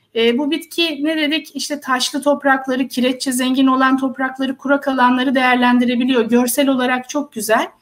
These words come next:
Bir ürün elde ediyorsunuz. Mesela kuru-, nerede kurutacaksınız?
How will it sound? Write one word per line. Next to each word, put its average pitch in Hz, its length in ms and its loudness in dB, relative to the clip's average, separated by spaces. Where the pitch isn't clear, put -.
Bir 269 140 8
ürün 311 140 6
elde 285 320 6
ediyorsunuz. 240 720 2
Mesela 240 360 -4
kuru-, 285 300 2
nerede 330 300 6
kurutacaksınız? 202 920 -2